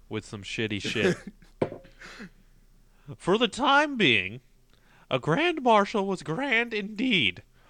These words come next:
Speaker 1: often considered by their peers to be the very best in skill. The G M would now post his accolades for onlookers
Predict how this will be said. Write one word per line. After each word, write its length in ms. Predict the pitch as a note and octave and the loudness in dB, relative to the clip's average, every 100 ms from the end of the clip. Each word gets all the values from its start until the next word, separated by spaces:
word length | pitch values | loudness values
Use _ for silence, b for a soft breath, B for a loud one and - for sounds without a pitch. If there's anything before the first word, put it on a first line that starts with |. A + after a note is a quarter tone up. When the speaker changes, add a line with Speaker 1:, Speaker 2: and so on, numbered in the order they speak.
| b | b
Speaker 1:
often 300 | C3+ D#3 D#4 D4+ | 4 6 4 4
considered 580 | E4 C#4 D#4 B3 B3 | 2 4 4 4 6
by 140 | A3 G3+ | 6 8
their 160 | F#3 F#3 | 8 4
peers 520 | B3 A3+ C3+ A#2 - | 4 6 6 4 -2
to 80 | F3+ | 0
be 100 | D#3 | 2
the 100 | C#3 | 4
very 320 | A#2+ C#3+ C4 | 4 4 4
best 340 | G3 F#3+ - | 6 6 4
in 140 | C4 B3+ | -6 -6
skill. 540 | - D#4 C3 A#2 F3 b b b b - | -2 4 6 4 0 b b b b 0
The 80 | D#3+ | 2
G 260 | G#3 D4+ | 6 8
M 140 | F3+ G3 | 6 4
would 120 | G3+ | 4
now 160 | E3 D#3+ | 4 4
post 420 | A3 A#3+ A#3+ - | 4 2 2 2
his 140 | B3+ | 2
accolades 600 | A#3 D3+ B2+ A2+ G#2+ A2 | 4 4 4 4 2 0
for 180 | - B2+ | -2 2
onlookers 640 | C#3+ G#3+ G#3 G3 G3+ G3+ | 2 2 0 -4 -4 -6